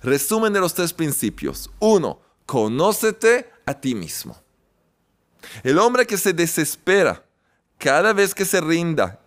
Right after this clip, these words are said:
que se rinde a la mala inclinación por sus malos deseos y rasgos, simplemente no tiene conciencia de la realidad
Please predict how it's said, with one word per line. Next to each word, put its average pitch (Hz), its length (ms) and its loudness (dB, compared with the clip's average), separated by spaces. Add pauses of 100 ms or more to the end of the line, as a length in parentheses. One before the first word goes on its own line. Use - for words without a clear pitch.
(140)
que 131 100 -2
se 147 160 0
rinde 165 320 2
a 127 80 4
la 117 100 2
mala 143 200 2
inclinación 139 640 -4 (340)
por 120 140 -2
sus - 240 -4
malos 143 360 0
deseos 135 440 -2
y 120 80 0
rasgos, 139 680 0 (260)
simplemente 117 960 -2
no 160 180 -2
tiene 131 460 -4
conciencia 139 1300 0 (520)
de 110 140 0
la 104 160 4
realidad 90 840 0